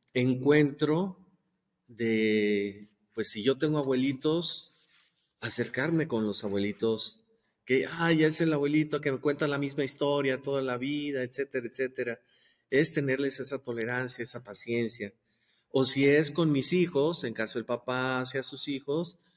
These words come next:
bueno, pues, eh, es saber escucharlos y también discernir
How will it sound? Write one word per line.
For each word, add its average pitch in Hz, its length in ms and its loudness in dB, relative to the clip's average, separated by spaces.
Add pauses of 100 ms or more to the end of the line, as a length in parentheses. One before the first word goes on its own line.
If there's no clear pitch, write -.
(260)
bueno, 127 500 -4
pues, 113 400 0
eh, 101 240 -2
es 107 400 -2
saber 123 400 2
escucharlos 135 960 -2 (400)
y 208 640 0
también 127 460 0
discernir 139 760 -4